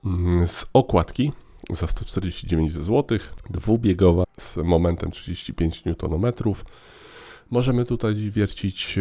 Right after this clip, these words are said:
dwadzieścia pięć milimetrów w drewnie, dziesięć milimetrów w metalu. Jest też podwójny bit P H dwójka i P Z dwa, a poniżej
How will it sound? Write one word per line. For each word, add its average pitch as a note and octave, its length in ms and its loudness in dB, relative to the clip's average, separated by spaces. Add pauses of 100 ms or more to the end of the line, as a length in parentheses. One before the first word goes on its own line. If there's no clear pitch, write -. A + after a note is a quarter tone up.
(120)
dwadzieścia - 420 -4
pięć - 220 -4
milimetrów F2 420 -4
w F2+ 80 -12
drewnie, G#2 420 0
dziesięć F#2 360 -6
milimetrów F2 580 -4
w - 60 -12
metalu. F2+ 500 2 (220)
Jest B2+ 260 -4
też - 140 -4
podwójny E2 460 0
bit - 180 -8
P E2+ 140 0
H - 160 -8
dwójka G2 400 -4 (160)
i - 100 -6
P D#2 220 -2
Z D#2+ 300 -8
dwa, E2 280 -2 (220)
a B2+ 120 2
poniżej F#2+ 720 -4